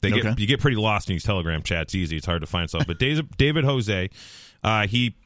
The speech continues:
Speaker 1: publishes a, a lot of stuff on Rumble, um, you know, uh, pretty regular, regularly. He, there is some stuff on YouTube, but he doesn't put anything on YouTube, and a lot of his YouTube stuff has come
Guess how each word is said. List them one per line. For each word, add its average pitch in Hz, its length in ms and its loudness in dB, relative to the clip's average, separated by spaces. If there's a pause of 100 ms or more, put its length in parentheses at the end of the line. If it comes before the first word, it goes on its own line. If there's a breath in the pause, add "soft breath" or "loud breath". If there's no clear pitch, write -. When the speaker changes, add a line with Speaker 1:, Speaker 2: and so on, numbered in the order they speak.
(120)
Speaker 1:
publishes 139 500 0
a, 104 180 2
a 98 100 0
lot 107 260 2
of 104 80 -2
stuff 104 300 -2
on 82 260 0
Rumble, 87 500 0 (520 loud breath)
um, 85 640 0
you 90 140 2
know, 82 220 0
uh, 85 220 0
pretty 104 300 0
regular, 90 460 0 (200)
regularly. 87 720 2
He, 98 300 -6
there 95 180 0
is 113 200 0
some 107 180 -2
stuff 104 280 -2
on 92 100 2
YouTube, 98 420 0
but 87 100 -2
he 113 140 -2
doesn't 101 300 -2
put 101 140 2
anything 95 380 -2
on 90 140 -2
YouTube, 90 360 0
and 87 40 -4
a 85 60 -4
lot 95 200 -2
of 95 60 -4
his 85 160 -4
YouTube 90 420 -2
stuff 87 300 -4
has 82 180 -2
come 78 320 -6